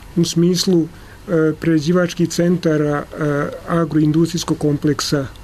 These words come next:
u celini. Kad govorimo o navodnjavanju na ovim prostorima, mi ga vezujemo za sušne godine. U stvari, neke od kolega definišu povoljne, manje povoljne godine s aspekta količine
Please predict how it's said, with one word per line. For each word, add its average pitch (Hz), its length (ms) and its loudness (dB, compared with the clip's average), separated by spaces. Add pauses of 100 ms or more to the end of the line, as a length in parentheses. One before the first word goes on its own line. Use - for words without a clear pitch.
u 147 140 2 (140)
celini. 127 560 0 (720)
Kad 175 160 -2
govorimo 214 380 4
o 190 60 4
navodnjavanju 180 1000 4
na 170 160 4
ovim 180 200 4
prostorima, 170 760 2 (240)
mi 180 260 4
ga 170 160 2
vezujemo 160 640 2
za 139 220 0
sušne 151 600 0
godine. 120 600 -2 (720)
U 147 100 0
stvari, 185 560 0 (180)
neke 170 460 2
od 151 140 0
kolega 165 520 2
definišu 170 760 2 (540)
povoljne, 170 500 4
manje 170 340 4
povoljne 170 400 4
godine 160 320 2
s - 120 -4
aspekta 160 380 0
količine 160 600 2